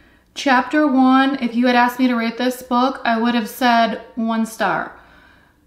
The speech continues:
I was overwhelmed, confused. There were so many different characters. They would just have quotations. You couldn't even tell who was talking.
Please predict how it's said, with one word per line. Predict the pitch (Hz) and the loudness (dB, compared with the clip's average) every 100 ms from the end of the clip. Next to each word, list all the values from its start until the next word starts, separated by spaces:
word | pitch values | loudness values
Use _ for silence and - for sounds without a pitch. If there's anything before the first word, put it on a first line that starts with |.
| _ 233 | _ 2
I | 226 240 247 | 4 4 2
was | 247 240 226 220 | 2 0 -4 -6
overwhelmed, | 220 294 294 277 269 269 277 262 - | -2 -2 0 2 2 0 0 -2 -6
confused. | - 233 220 - - 214 208 220 247 277 269 - | -2 2 2 -2 -10 -6 -2 0 0 -2 -4 -6
There | 233 220 | -4 -2
were | 220 | -2
so | - - 214 | -6 -4 0
many | 247 285 | 2 4
different | 320 320 381 381 | 2 0 -4 -2
characters. | 269 254 254 262 254 233 | 0 0 0 0 2 2
They | |
would | 233 | 2
just | 233 226 | 0 0
have | 233 190 | -4 -4
quotations. | - 247 240 226 - 226 220 233 294 294 302 | -6 0 2 2 0 -2 0 0 0 2 4
You | 269 | 2
couldn't | 254 320 339 | 0 2 4
even | 320 339 | 4 2
tell | 311 311 302 | 4 4 4
who | 294 320 | 6 6
was | 330 311 | 6 4
talking. | - 285 294 - - 220 233 294 359 | 0 0 2 2 -2 -4 -2 0 -2